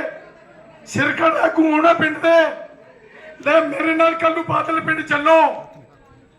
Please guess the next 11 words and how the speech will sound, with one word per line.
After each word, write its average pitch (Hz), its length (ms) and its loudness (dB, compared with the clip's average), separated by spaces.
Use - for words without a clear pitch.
ਠੀਕ 277 220 0
ਹੈ 320 100 2
ਨਾ? 339 120 0
ਆਪਾਂ 311 300 2
ਹਰਸਿਮਰਤ 302 560 -2
ਨੂੰ 320 140 -2
ਮਿਲਦੇ 311 320 2
ਆ। 339 200 4
ਸ਼ਰਤ - 400 -2
ਇਹ 370 40 -4
ਹੈ, 370 440 2